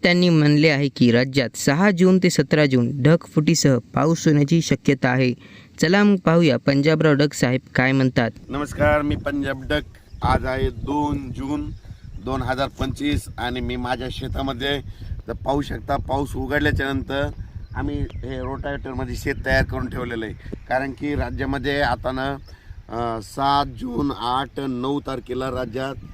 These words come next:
Speaker 2: पाऊस येणार आहे आणि, अ, त्याच्यामुळं आम्ही काय करणार आहे, पेरणीची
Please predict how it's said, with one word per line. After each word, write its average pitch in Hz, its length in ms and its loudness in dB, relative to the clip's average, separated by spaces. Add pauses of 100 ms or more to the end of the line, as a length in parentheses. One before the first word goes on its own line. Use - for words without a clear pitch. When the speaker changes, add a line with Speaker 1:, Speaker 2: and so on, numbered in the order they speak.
(300)
Speaker 2:
पाऊस 143 300 -2
येणार 143 260 -2
आहे 131 120 -2 (160)
आणि, 120 140 -6 (160)
अ, 120 540 -4
त्याच्यामुळं 139 400 -4
आम्ही 135 180 -2
काय 131 160 -8
करणार 127 340 -6
आहे, 139 140 -2 (420)
पेरणीची 135 360 -6